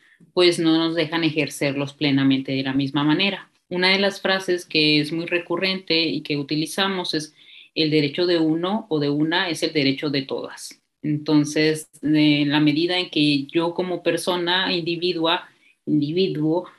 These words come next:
pueda ejercer más plenamente mis derechos, eso garantiza que todas las demás personas también van a poder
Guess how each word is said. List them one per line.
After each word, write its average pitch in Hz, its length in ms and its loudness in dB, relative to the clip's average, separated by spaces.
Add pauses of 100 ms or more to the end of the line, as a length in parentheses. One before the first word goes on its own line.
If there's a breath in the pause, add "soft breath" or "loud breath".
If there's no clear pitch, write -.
(160 loud breath)
pueda 170 520 6
ejercer 170 680 0
más 170 540 0
plenamente 180 720 0
mis 175 220 -2
derechos, 170 500 2
eso 170 240 -4
garantiza 156 640 0
que 160 320 -8
todas 254 260 2
las 165 140 0
demás 147 300 2
personas 135 440 -2
también 139 380 4
van 135 180 2
a 135 120 0
poder 131 420 -4